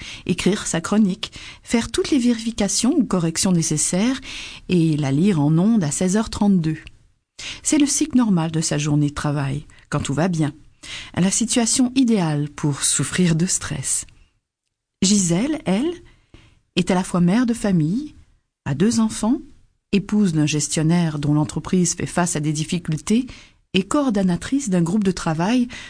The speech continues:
dans un organisme de santé. Chaque jour, elle veille à nourrir sa petite famille avant de se rendre à son travail. Euh, son conjoint se charge de conduire le plus jeune à la garderie, mais c'est elle qui doit aller le chercher en fin de journée.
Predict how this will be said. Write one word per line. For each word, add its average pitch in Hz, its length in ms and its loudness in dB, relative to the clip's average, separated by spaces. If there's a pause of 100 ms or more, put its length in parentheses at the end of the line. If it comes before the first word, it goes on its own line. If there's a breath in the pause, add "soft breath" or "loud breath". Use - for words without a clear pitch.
(340 loud breath)
dans 170 240 2
un 160 80 4
organisme 160 480 0
de 175 100 2
santé. - 540 -2 (960)
Chaque 269 380 -2
jour, 185 480 -4 (500 loud breath)
elle 185 160 2
veille 180 240 2
à 156 40 0
nourrir 170 400 2
sa 175 100 -6
petite 170 200 -8
famille 202 400 2
avant 156 200 0
de 151 80 0
se 156 160 -2
rendre 156 260 0
à 156 60 -4
son 160 180 0
travail. 160 540 -4 (580 loud breath)
Euh, 165 80 2
son 170 320 0
conjoint 170 540 0
se 165 160 -4
charge 175 320 -2
de 160 80 0
conduire 190 640 2
le 160 100 0
plus 175 200 -2
jeune 165 520 0
à 156 80 -4
la 147 80 -6
garderie, 160 520 -2 (560 loud breath)
mais 196 100 4
c'est 247 220 0
elle 339 180 0
qui 294 140 0
doit 220 220 2
aller 202 200 0
le 196 140 2
chercher 190 440 0
en 208 80 0
fin 190 180 0
de 180 60 2
journée. 156 460 0